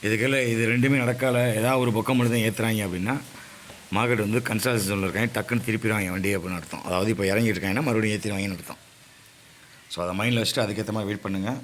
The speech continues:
அவசரப்பட்டு உள்ள போயிடாதீங்க. நம்ம வீடியோ போட்டு பதினெட்டு நிமிஷம் ஆச்சா? பதினஞ்சு நிமிஷம், ஃபிஃப்டீன் மினிட்ஸ். நம்ம காலையிலே என்ட்ரி கொடுத்தனால, டக்குன்னு எடுத்துட்டோம், வெளியே வந்துட்டோம். வெறும் ஃபார்ட்டி கே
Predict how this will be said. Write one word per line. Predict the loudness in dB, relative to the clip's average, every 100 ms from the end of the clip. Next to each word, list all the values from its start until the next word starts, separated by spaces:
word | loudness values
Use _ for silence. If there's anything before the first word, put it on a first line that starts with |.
| -14 -20 -20 -20 -20 -10 -4
அவசரப்பட்டு | -2 -2 -4 -4 -6
உள்ள | -6 -4
போயிடாதீங்க. | -4 -4 -4 -6 -8 -16 -20 -20 -20 -20 -20 -20 -20 -20 -20 -20 -20 -20 -20 -10
நம்ம | -8 -4
வீடியோ | -2 -2 -2
போட்டு | -6 -6
பதினெட்டு | -6 -6 -6
நிமிஷம் | -6 -6
ஆச்சா? | -6 -6 -6 -10 -20 -20 -20 -20 -20 -20 -20 -20 -20 -20 -20 -20 -10
பதினஞ்சு | -8 -6
நிமிஷம், | -6 -8 -10 -18 -20 -20 -20 -20 -20 -20 -20 -20 -20 -12
ஃபிஃப்டீன் | -10 0 2
மினிட்ஸ். | 4 2 0 -4 -4
நம்ம | -4 0
காலையிலே | 2 4 4 4 4 2 2 0 0 -2 -2 -6 -10 -20 -20 -20 -2
என்ட்ரி | 0 2 0
கொடுத்தனால, | 0 -2 0 2 0
டக்குன்னு | 0 -2
எடுத்துட்டோம், | -2 -4 -4 -2
வெளியே | 0 -2
வந்துட்டோம். | -2 -4 -6 -6 -16 -20 -20 -20 -20 -20 -20 -20 -20 -20 -20 -20 -20 -20 -20 -6
வெறும் | -2 0
ஃபார்ட்டி | 0 0 0
கே | -2